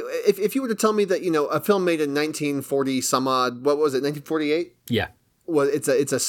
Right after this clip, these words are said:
Speaker 1: it's a smart, well-written comedy. In my mind, I picture myself watching a movie like that and sort of doing this little dry exhale out my nose, like, <laughs> "Yes,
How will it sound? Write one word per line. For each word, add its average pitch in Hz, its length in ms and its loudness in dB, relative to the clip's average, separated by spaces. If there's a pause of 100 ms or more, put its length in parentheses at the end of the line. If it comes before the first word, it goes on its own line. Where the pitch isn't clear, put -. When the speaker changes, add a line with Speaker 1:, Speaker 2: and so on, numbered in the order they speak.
(160)
Speaker 1:
it's - 100 -2
a 139 60 -2
smart, 175 500 0
well-written 151 560 0
comedy. 135 560 0 (480)
In 170 120 4
my 160 140 4
mind, 156 640 -2 (600)
I 147 100 2
picture 190 300 2
myself 156 400 2
watching 139 380 2
a 127 40 0
movie 156 220 4
like 123 200 0
that 107 260 0 (100)
and 127 160 -2
sort 170 140 0
of 110 120 -2 (300)
doing 151 160 0
this 135 140 -2
little 131 140 0
dry 127 760 0 (880)
exhale 131 540 0
out 123 180 -2
my 113 140 -2
nose, 117 400 -2
like, 117 160 -2 (260)
<laughs> - 540 0
"Yes, 131 320 0